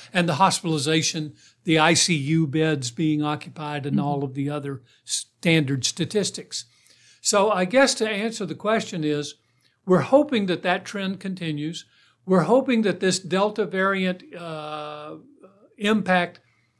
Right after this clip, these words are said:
Speaker 1: will, will have proved out to be relatively short term, severe but short term, and that by fourth quarter, things will be even better yet.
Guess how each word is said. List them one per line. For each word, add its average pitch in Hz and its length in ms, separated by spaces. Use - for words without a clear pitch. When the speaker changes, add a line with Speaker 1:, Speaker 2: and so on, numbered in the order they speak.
Speaker 1:
will, 175 240
will 185 340
have 156 220
proved 208 320
out 180 200
to 185 80
be 170 180
relatively 180 720
short - 600
term, 151 500
severe 196 580
but 175 200
short 185 400
term, 151 380
and 180 200
that 185 200
by 180 200
fourth 233 380
quarter, 190 500
things 196 300
will 180 80
be 170 500
even 214 320
better 180 480
yet. 180 400